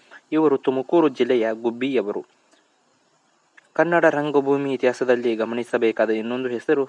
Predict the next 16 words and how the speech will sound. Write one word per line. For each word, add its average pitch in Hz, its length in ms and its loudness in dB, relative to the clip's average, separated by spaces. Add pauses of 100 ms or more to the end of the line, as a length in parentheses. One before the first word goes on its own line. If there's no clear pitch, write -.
ಸುಬ್ಬಯ್ಯ 113 400 0
ನಾಯ್ಡು 104 400 -4
ಅವರದು. 98 380 -6 (500)
ಇವರು 151 280 0
ಕನ್ನಡದ 139 400 0
ಮೊದಲನೇ 123 640 0
ವಾಕ್ಚಿತ್ರ 113 560 -2
ಸತಿ 120 320 -6
ಸುಲೋಚನದ 113 540 -4
ನಾಯಕ 101 420 -4
ನಟರಾಗಿದ್ದರು. 101 760 -6 (1000)
ಸಭ್ಯ 151 240 4
ಹಾಸ್ಯಗಾರ 131 580 0
ಎಂದು 117 380 -2
ಹೆಸರು 113 340 -8
ಮಾಡಿದ 110 280 -6